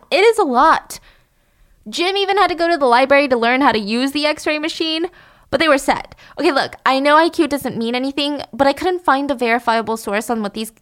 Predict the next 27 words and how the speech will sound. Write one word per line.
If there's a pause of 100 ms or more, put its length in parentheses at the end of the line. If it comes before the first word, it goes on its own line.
guys'
<laughs>
I
Qs
was,
and
I
just
am
so
interested
to
know. (380)
But
I
think
collectively, (240)
the
three
of
them
put
together (320)
wouldn't
amount
to
much.